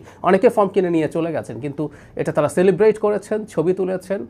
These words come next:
আহ, সেটা প্রচারের ব্যবস্থা করেছেন বড় নেতারা। আহ, তো সুতরাং it's a mixed feeling, এটা আমার কাছে ভাল লাগবে, এরকম কোনো মানুষ রাজনীতির মেইনস্ট্রিমে আসার চিন্তা করছেন।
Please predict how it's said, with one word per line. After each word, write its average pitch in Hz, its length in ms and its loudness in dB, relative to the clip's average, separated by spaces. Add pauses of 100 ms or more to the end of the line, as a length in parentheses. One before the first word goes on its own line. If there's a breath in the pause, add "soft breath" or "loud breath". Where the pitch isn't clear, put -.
(380 loud breath)
আহ, 127 340 -2
সেটা 131 220 -8
প্রচারের 190 460 2
ব্যবস্থা 185 360 -2
করেছেন 180 380 -6
বড় 165 200 -4
নেতারা। 170 400 -6 (460 soft breath)
আহ, 127 300 0 (120)
তো 151 140 -2
সুতরাং 160 640 0 (240)
it's 185 180 -6
a 202 40 0
mixed - 280 -6
feeling, 113 300 0 (180)
এটা 123 320 -8
আমার 127 340 -6
কাছে 131 260 -8
ভাল 156 180 -4
লাগবে, 143 460 -4 (280)
এরকম 117 360 -14
কোনো 120 180 -12
মানুষ 113 320 -10 (600 loud breath)
রাজনীতির 110 460 -10
মেইনস্ট্রিমে 170 540 0
আসার 151 240 -4
চিন্তা 156 280 -6
করছেন। 165 420 -12